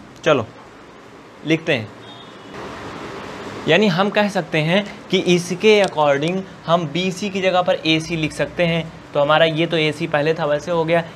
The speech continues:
इस बीसी की जगह पर हम एसी लिख देंगे। तो आप समझ गए अब कि ये एबी equal हो जाएगा टू ए सी।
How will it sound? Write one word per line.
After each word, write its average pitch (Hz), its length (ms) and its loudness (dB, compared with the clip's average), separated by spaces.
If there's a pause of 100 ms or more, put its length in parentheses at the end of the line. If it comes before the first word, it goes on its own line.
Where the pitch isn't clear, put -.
(140)
इस 160 120 -2
बीसी 180 400 -2
की 190 100 2
जगह 175 200 8
पर 170 160 2
हम 160 240 -4
एसी 151 300 0
लिख 165 220 -4
देंगे। 151 320 0 (380)
तो - 120 -8
आप 139 140 4
समझ 151 240 -2
गए 151 240 4
अब 151 240 2 (300)
कि 143 80 -2
ये 165 180 4 (200)
एबी 147 340 2
equal 156 280 0
हो 147 120 0
जाएगा 143 340 4
टू 185 480 -2
ए 151 260 0
सी। 156 340 -2